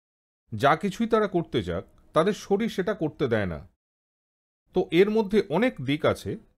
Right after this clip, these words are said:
একটা গুরুত্বপূর্ণ দিক হলো, যতটা খাওয়া উচিত মানুষ তার চেয়ে অনেক বেশি খাচ্ছে। এর সহজ কারণ তাদের বলা হয়েছে, "বেশি করে খেতে হবে, না হলে দুর্বল হয়ে যাবে," ইত্যাদি ইত্যাদি।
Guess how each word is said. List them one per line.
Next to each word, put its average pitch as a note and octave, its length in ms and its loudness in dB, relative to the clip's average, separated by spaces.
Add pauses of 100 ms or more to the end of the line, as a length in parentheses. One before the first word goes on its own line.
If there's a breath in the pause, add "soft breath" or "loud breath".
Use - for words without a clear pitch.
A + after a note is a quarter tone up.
(380)
একটা B2+ 200 2
গুরুত্বপূর্ণ G3 680 4
দিক A#2+ 220 0
হলো, C#3 220 0
যতটা B2+ 380 2
খাওয়া C#3 300 4
উচিত E3 340 -2
মানুষ C3 280 0
তার G#2+ 140 2
চেয়ে - 260 -6
অনেক F3 220 0
বেশি G#3+ 220 -2
খাচ্ছে। - 460 -2 (1160)
এর C3+ 100 0
সহজ D#3 380 4
কারণ C#3 420 2 (380)
তাদের C#3+ 240 8
বলা A#2+ 280 8
হয়েছে, C#3+ 340 0
"বেশি D#3 320 0
করে F3+ 180 6
খেতে F3 260 2
হবে, D#3 280 0
না B2 160 -2
হলে D3+ 180 0
দুর্বল D3 380 2
হয়ে D3 140 2
যাবে," C3 300 0
ইত্যাদি C#3+ 340 -2
ইত্যাদি। A#2 420 -4